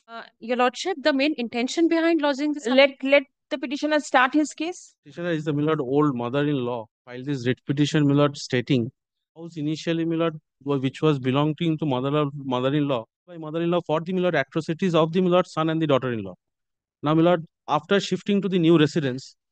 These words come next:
Speaker 3: my lord, the son and both daughter-in-law again, my lord, visited the mother, my lord, and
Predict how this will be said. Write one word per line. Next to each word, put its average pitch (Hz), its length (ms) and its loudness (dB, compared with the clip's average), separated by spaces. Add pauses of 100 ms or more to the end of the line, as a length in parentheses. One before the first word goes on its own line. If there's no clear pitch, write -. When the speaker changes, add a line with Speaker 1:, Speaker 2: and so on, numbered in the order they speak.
(200)
Speaker 3:
my 147 100 0
lord, 165 180 2
the 175 100 -2
son 185 320 -2
and 185 160 2
both 156 160 0
daughter-in-law 160 560 2
again, 160 220 0
my 160 80 -4
lord, 160 180 -2
visited 139 380 -4
the 165 80 0
mother, 143 280 2
my 156 120 0
lord, 165 160 2
and 165 180 -2